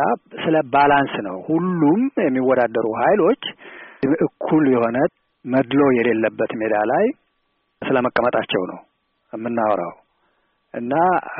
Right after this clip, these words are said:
የመንግስትን ኃይል ወይም የመንግስትን ተቋማት እዚህ ሀገር ያውቃሉ አይደለም? አሜሪካን ሀገር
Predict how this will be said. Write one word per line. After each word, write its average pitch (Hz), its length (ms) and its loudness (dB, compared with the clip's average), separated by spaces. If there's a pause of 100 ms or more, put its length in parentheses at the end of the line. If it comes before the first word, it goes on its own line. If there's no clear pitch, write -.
(100)
የመንግስትን 147 840 0 (320)
ኃይል 110 380 0 (760)
ወይም 110 160 -8
የመንግስትን 139 520 -2
ተቋማት 131 580 0 (300)
እዚህ 139 160 0
ሀገር 196 200 4
ያውቃሉ 185 280 4
አይደለም? 135 300 0
አሜሪካን 135 400 0
ሀገር 180 220 0